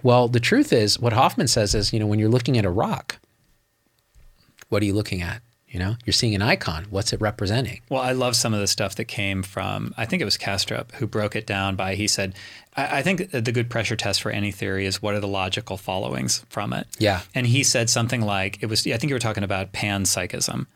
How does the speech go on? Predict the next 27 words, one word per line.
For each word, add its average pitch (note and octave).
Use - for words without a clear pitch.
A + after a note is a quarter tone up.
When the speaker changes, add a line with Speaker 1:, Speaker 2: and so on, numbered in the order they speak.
Speaker 1:
Right. F#2+
Speaker 2:
And B2
he C3
said, C3+
Well, D3
the D3
problem G3
with E3
panpsychism G#2+
is G#2
that G2+
where G#2+
does G2
it, G2+
it D#3
leads C3+
to -
several -
conclusions. A#2
So A#2
if C3
a A2
rock E3
falls B2
on B2+
the C#3
ground G#2+